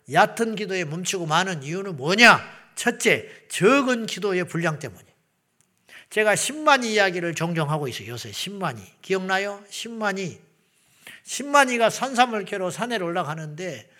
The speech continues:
첫날에 가서 딱 캘 수도 있어. 그 사람 눈에 딱 띄어가지고. 이해돼요? 무슨 말인지? 이 사람은 십 년째 산을, 산을 올랐는데 십만,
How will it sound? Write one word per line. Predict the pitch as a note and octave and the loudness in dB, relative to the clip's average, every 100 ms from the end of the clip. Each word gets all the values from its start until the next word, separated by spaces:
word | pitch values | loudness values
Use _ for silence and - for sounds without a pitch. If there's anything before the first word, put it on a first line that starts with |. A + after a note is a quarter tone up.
| - - _ | -20 -20 _
첫날에 | - D4+ F4 F4 D#4 C#4+ B3+ | -4 -2 0 8 10 10 8
가서 | A#3 F3 G#3+ G3+ - _ _ | 4 4 -2 -4 -12 _ _
딱 | C4+ B3+ | 4 4
캘 | - A3 | 2 -8
수도 | - - | -8 -14
있어. | G#2 - _ _ _ _ _ _ _ _ - | -16 -18 _ _ _ _ _ _ _ _ -12
그 | D#3 | -2
사람 | F#3 E3+ D3+ | 4 4 4
눈에 | E3+ | -2
딱 | D#3+ G3+ - | 2 0 0
띄어가지고. | F3+ C#3 G#2+ G2 C#3+ | -4 -4 -10 -12 -2
이해돼요? | G3+ G#3 G#3+ A3 | 4 6 8 6
무슨 | A3 F#3+ A3 | 4 0 4
말인지? | A3 A3 A3 A#3+ - _ - _ - - - | 4 2 -6 -12 -18 _ -20 _ -20 -18 -8
이 | |
사람은 | G3 B3 B3+ A#3+ A3+ | 0 6 6 6 2
십 | - C#4 | 0 -2
년째 | D#4 D4 B3+ G3+ B3 A#3+ G#3+ | 0 2 2 2 -2 -2 -2
산을, | - B3+ B3 G#3+ G3 | -4 -4 -4 -4 -6
산을 | - A#3+ A3+ | -6 -4 -4
올랐는데 | F#3+ F3 F#3 E3+ F3 F3+ C3 | -4 -2 -2 -6 -8 -10 -10
십만, | - A#3 A3 | -12 -14 -14